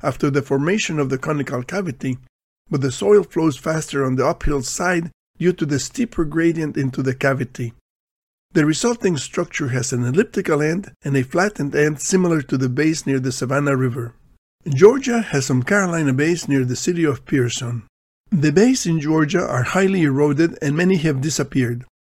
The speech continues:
The northward orientation of the Georgia bays is different from the northwest orientation of the bays in North Carolina, but they are both oriented toward the Great Lakes.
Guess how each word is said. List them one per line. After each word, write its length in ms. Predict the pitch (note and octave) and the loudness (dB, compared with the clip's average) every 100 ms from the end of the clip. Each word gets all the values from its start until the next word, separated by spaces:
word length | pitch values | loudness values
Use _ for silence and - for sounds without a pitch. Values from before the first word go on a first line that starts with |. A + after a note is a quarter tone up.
| _ _ | _ _
The 100 | F3 | -4
northward 640 | D3+ F#3 B3 - G3+ F3 D#3+ | 2 4 4 2 0 2 2
orientation 760 | D3+ C#3+ B2+ F3 F3 - C3+ | 2 2 2 2 0 0 -2
of 100 | B2+ | -2
the 120 | C3 | -2
Georgia 400 | B2+ E3+ F3 D3 | 0 0 0 0
bays 360 | B2+ D3 F#3 - - _ | 0 0 -2 -6 -14 _
is 180 | D#3 C#3 | -2 0
different 380 | A3+ - F#3+ E3+ | 0 0 -6 -4
from 180 | C3 C3 | -4 0
the 100 | B2+ | 0
northwest 640 | E3+ F#3+ - D#3+ E3+ - | 2 2 0 0 0 0
orientation 720 | C3 C3+ B2 F#3+ G3+ - D#3+ | -2 0 0 0 -2 -2 -4
of 140 | C#3 C3 | -4 -2
the 80 | C3+ | -2
bays 320 | D#3 E3 - | -2 -2 -4
in 100 | C#3 | -2
North 240 | D3 B2+ | -2 -2
Carolina, 580 | - B2+ B2+ B2+ A#2+ A#2 - _ _ - | -2 -2 0 -2 -2 -8 -14 _ _ 2
but 200 | E3+ D#3+ | 4 6
they 160 | D#3+ | 4
are 120 | D3 | 4
both 340 | D3 G#3+ A#3 - | 4 4 4 2
oriented 560 | E3 F3 F3 F#3 E3+ | 4 4 4 2 2
toward 240 | - C#3+ C3+ | 0 0 0
the 80 | C3 | 0
Great 320 | D#3 D3 C3+ | 0 0 -2
Lakes. 460 | C3+ B2+ - - | -4 -6 -10 -16